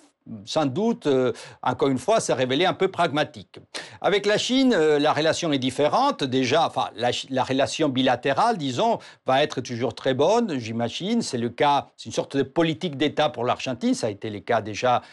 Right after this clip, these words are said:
sous le gouvernement Macri, euh, puisque la Chine est l'un des principaux partenaires commerciaux de, de, de l'Argentine. L'autre, c'est bien entendu le Brésil.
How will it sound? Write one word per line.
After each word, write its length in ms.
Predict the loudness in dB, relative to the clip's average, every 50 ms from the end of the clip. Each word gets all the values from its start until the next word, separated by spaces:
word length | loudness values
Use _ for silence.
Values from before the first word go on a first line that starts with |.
| -20 _
sous 160 | -10 -6 -2
le 120 | -2 0
gouvernement 440 | 0 2 2 0 0 0 0 -2 0
Macri, 580 | 0 -2 -2 -2 -2 -2 0 0 2 2 0 0 -4 -8 -18 -20 -14 -6 -4
euh, 460 | -2 0 2 2 2 2 2 2 0
puisque 320 | -2 -4 -6 -6 -2 0
la 180 | 0 2 2 2
Chine 320 | 0 0 0 0 0 2
est 300 | 2 2 4 4 2 2
l'un 460 | 0 0 2 2 2 2 2 0 0
des 680 | -2 -2 -2 0 2 2 2 2 0 -2 -2 -4 -4 -6 -8 -8 -6
principaux 540 | -4 -2 -2 -2 -4 -6 -8 -2 0 0 0
partenaires 500 | 2 -2 -2 -2 -4 -4 -2 -4 -4 -4
commerciaux 640 | -4 -2 -2 -2 -2 -4 -6 -6 -4 -2 -2 -2
de, 80 | -4 -6
de, 400 | -10 -10 -12 -14 -14 -14 -16 -16 -14 -16 -16 -16 -16 -18 -18 -18 -20 -20 -20 -12 -8
de 80 | -4
l'Argentine. 480 | -2 -2 -2 -2 -2 -4 -2 0 0 2
L'autre, 260 | 2 0 0 -2 -4
c'est 140 | -6 -6 -8
bien 160 | -6 -4 -4
entendu 320 | -4 -4 -4 -6 -6 -6 -8
le 80 | -6
Brésil. 720 | -4 -2 0 0 2 2 0 2 2 2 2 2 2 0